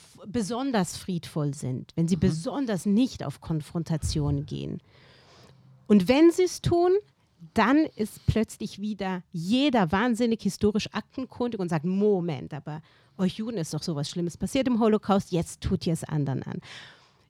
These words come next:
Speaker 1: Und das fi-, das finde ich was, eine wahnsinnig ungerechte Beurteilung, die, der das jüdische Volk ständig überall ausgesetzt ist.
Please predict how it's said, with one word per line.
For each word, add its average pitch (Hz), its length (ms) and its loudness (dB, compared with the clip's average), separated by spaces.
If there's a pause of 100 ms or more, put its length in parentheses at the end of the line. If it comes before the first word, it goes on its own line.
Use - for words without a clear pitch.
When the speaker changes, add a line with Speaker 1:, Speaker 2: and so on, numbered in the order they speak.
(1400)
Speaker 1:
Und 233 140 -4
das 285 180 4
fi-, 247 120 2
das - 140 -4
finde 262 180 2
ich - 140 -4
was, - 280 0 (460)
eine 202 260 4
wahnsinnig 240 400 6 (140)
ungerechte 196 1200 4
Beurteilung, 226 760 0
die, 185 260 -2 (560)
der 196 320 2 (180)
das - 320 -4
jüdische 214 420 -2
Volk 196 340 -6
ständig 214 560 -6
überall 254 500 -4
ausgesetzt - 800 -6
ist. - 320 -8